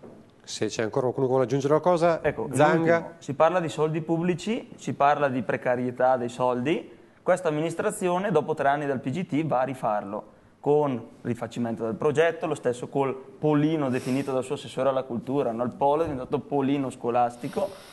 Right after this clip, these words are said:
Speaker 2: quindi gettato un progetto rifatto. Per l'amor di Dio,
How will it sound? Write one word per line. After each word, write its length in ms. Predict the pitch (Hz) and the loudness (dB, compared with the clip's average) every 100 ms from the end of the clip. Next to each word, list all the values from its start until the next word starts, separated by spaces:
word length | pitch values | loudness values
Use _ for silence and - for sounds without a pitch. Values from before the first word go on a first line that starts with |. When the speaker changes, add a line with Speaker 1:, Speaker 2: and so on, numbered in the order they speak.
| - - | -20 -4
Speaker 2:
quindi 240 | 151 143 | 0 2
gettato 340 | 120 131 139 143 | 0 0 0 0
un 100 | 127 | -2
progetto 600 | 131 120 127 127 - 117 | 0 2 2 2 0 0
rifatto. 680 | 117 131 147 143 185 196 - - - - - | 0 4 4 4 -2 -2 -4 -20 -20 -20 -2
Per 120 | 127 | 2
l'amor 240 | 143 143 | 4 4
di 120 | 135 | 2
Dio, 380 | 120 156 139 104 | 4 4 4 0